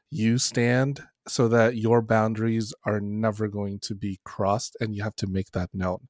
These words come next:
So now, because that experience with scat has taught me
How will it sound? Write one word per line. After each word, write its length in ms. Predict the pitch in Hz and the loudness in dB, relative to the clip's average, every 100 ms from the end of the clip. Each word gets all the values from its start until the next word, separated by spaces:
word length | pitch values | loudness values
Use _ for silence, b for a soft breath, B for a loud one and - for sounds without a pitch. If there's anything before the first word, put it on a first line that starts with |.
| b | b
So 400 | - - 104 101 110 | -6 0 2 2 4
now, 440 | 123 147 160 156 | 8 10 10 8
because 440 | 139 139 156 131 | 4 2 2 4
that 180 | 131 127 | 4 4
experience 540 | 123 - 131 123 123 139 | 2 0 4 4 0 -4
with 240 | 123 107 | -6 -8
scat 400 | - 139 123 120 | -2 4 6 4
has 160 | 120 - | -2 0
taught 280 | 131 120 | 2 2
me 240 | 127 120 | 0 -6